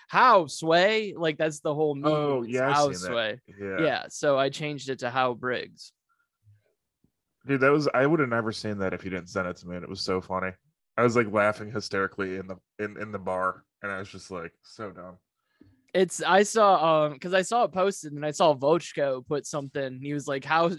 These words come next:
Speaker 1: How Briggs is one of my favorite comedians," or some shit like
Speaker 2: <laughs>
Speaker 1: that.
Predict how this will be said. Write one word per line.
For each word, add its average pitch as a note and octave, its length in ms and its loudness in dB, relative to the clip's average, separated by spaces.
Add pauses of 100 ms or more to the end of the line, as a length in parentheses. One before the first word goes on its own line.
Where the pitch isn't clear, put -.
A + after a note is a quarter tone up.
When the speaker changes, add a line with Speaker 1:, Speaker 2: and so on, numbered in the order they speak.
(120)
Speaker 1:
How E3+ 280 2
Briggs D#3 340 -2
is C#3+ 140 -8
one C#3+ 100 -4
of C#3 80 -4
my C3+ 160 -4
favorite C3+ 560 -2
comedians," C3+ 480 -4
or C3 80 2
some C3+ 220 -4
shit C3+ 260 -2
like B2+ 140 -2
Speaker 2:
<laughs> B2 60 -2
Speaker 1:
that. A2+ 260 0